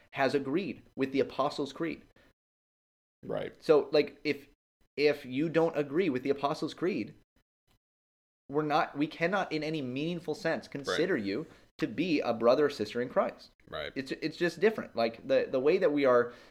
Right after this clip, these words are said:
Speaker 1: we are, uh, dealing with this is very different. You're looking for every possible loophole while still being able to say that you're a Christian. Either, right,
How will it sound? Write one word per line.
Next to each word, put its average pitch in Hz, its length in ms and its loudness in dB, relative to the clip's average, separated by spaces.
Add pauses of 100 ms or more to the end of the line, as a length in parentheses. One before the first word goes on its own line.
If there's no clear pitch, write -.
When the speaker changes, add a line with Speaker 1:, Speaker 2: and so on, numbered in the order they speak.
(140)
Speaker 1:
we 127 160 -2
are, 117 280 4
uh, 110 200 2 (680)
dealing 160 340 0
with 107 160 0
this 101 160 -4
is 104 160 -10
very 104 340 -2
different. 151 380 -4
You're 143 160 2
looking 160 340 0
for 113 220 -4
every 170 240 4
possible 143 460 0
loophole 123 480 4 (240)
while 139 160 4
still 185 420 2
being 185 200 -2
able 156 200 2
to 139 80 0
say 139 240 0
that 135 140 0
you're 123 140 2
a 120 40 4
Christian. 113 540 -2 (440)
Either, 208 520 4 (480)
right, 127 260 2